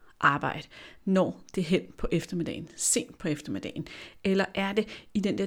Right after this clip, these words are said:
time lige inden aftensmaden bliver klar, hvor du egentlig er ved at blive sulten, at du dykker ned og får hapset alt for meget? Eller et andet typisk tidspunkt, som er et tidspunkt, som jeg har personligt arbejdet med, og som jeg faktisk en gang imellem er nødt til at vende tilbage til at have opmærksomhed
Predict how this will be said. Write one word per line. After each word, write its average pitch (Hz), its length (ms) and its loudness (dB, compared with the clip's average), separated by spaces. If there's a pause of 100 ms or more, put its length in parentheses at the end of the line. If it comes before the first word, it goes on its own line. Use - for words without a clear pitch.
(100)
time 196 460 2
lige 190 480 0
inden 180 320 2
aftensmaden 170 540 -2
bliver 170 160 -4
klar, - 320 -2
hvor 202 120 -2
du 165 180 -2
egentlig - 280 -6
er 165 140 0
ved 160 120 -4
at - 100 -4
blive 160 140 -4
sulten, 175 400 -4 (380)
at - 120 -2
du 208 40 0
dykker 180 300 4
ned 180 180 4
og - 100 -4
får - 80 -6
hapset - 400 -4
alt - 140 -8
for - 80 -10
meget? 151 260 -6 (440)
Eller 294 220 6 (140)
et - 120 -2
andet 247 240 4
typisk 185 380 -2
tidspunkt, - 460 -2
som 202 180 0
er 185 140 0
et 175 60 -4
tidspunkt, - 460 -4
som 156 120 -2 (300)
jeg 202 140 6
har 240 400 2
personligt 190 380 -2
arbejdet 170 360 4
med, 185 80 2 (320)
og 175 120 2
som 214 120 2
jeg 190 100 0
faktisk 214 340 2
en 196 60 -4
gang 190 160 0
imellem 180 220 2
er 196 40 2
nødt 185 180 4
til 208 100 -2
at - 60 -4
vende 170 140 4
tilbage 175 360 0
til 196 280 -4
at - 100 -4
have 170 120 -2
opmærksomhed 175 520 -2